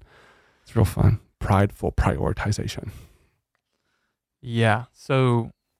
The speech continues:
Speaker 2: this is an interesting one for a lot of reasons. Um, I really liked this quote. Like, what are we talking about? Conformity over unity. He says, "Here's a test.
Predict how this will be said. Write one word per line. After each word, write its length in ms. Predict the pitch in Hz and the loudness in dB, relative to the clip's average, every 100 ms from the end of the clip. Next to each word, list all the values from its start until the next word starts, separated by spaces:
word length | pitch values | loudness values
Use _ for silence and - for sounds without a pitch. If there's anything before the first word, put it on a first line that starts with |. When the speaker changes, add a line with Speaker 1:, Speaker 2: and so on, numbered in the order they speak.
| _ | _
Speaker 2:
this 180 | 147 151 | 0 2
is 120 | 135 | 4
an 100 | 123 | 4
interesting 380 | 120 - 117 110 | 2 -2 -6 -2
one 140 | 110 | -2
for 120 | - 117 | -2 -2
a 60 | |
lot 180 | 110 107 | 0 0
of 120 | 113 | 0
reasons. 500 | 113 113 113 117 - _ _ _ _ _ | -2 -2 -4 -6 -10 _ _ _ _ _
Um, 500 | 123 113 107 107 - _ _ _ _ | -2 0 0 -2 -8 _ _ _ _
I 120 | 120 123 | -2 0
really 360 | 135 135 135 | 4 4 4
liked 360 | 131 127 131 _ _ | 2 0 -2 _ _
this 260 | 151 131 123 | -4 -2 -2
quote. 400 | - 123 120 120 _ _ _ _ _ | -2 2 2 2 _ _ _ _ _
Like, 140 | 135 135 | -10 -4
what 100 | 165 | 0
are 40 | |
we 80 | 160 | 2
talking 300 | 131 123 117 | 2 0 0
about? 260 | 113 110 - | 0 0 -2
Conformity 640 | - 127 - 120 120 120 117 | 0 0 2 2 2 2 -2
over 200 | 120 123 | -2 -2
unity. 460 | 123 120 135 139 - _ _ _ _ _ _ _ _ _ _ | -2 -2 -4 -8 -12 _ _ _ _ _ _ _ _ _ _
He 100 | 143 | -4
says, 400 | 131 143 131 - _ | -2 2 0 0 _
"Here's 320 | _ 165 170 | _ -2 2
a 80 | 151 | 2
test. 460 | 131 - - - | 0 -2 -2 -6